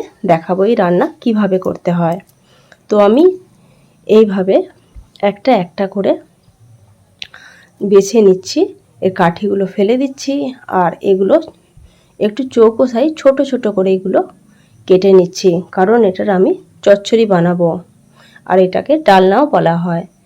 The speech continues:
তো আমার এতগুলো হয়ে গেছে, আর আমাদের বাড়িতে তিনজন খেতে, তো এটাই যথেষ্ট। তো আমি এতে একটা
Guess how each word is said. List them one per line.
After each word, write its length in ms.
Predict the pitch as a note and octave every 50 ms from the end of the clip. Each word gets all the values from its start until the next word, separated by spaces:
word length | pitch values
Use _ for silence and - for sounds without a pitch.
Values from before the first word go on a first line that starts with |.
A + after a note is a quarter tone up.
| _ _ _ _ _ _ _
তো 80 | F#3+ F#3+ F#3 - -
আমার 220 | - G#3 A3 A3+ A3 -
এতগুলো 440 | - G3 G3+ B3+ B3+ B3 C4+ C4 C#4 B3+
হয়ে 200 | B3+ B3+ C4 C4
গেছে, 280 | C4 C4 C4 C4 C4+ C4+ C#4+ C#4 -
আর 120 | - F#3 - -
আমাদের 340 | - F#3+ - - A#3+ C4 C4+ C4
বাড়িতে 300 | B3 A3+ A3 A3 G#3+ D#4+ D#4 - -
তিনজন 360 | A3+ G#3+ G3+ G3 F#3+ F#3+ F#3+ F#3+
খেতে, 340 | - G3+ F#3 F3+ - F#3+ F#3+ F#3+ F#3+ - _ _ _ _ _ _ -
তো 20 | B3+
এটাই 240 | B3+ B3+ D4 E4 E4+
যথেষ্ট। 460 | D#4+ A3+ G3 - - F3 F3 - - - F3+ - - - - - - - - - - - - - _ _ -
তো 60 | G3 F#3 F#3
আমি 240 | - F3+ G3+ A3 B3+ C#4 - - -
এতে 220 | - G3 G3 A#3 B3+ A#3+
একটা 300 | F#3+ - - - C4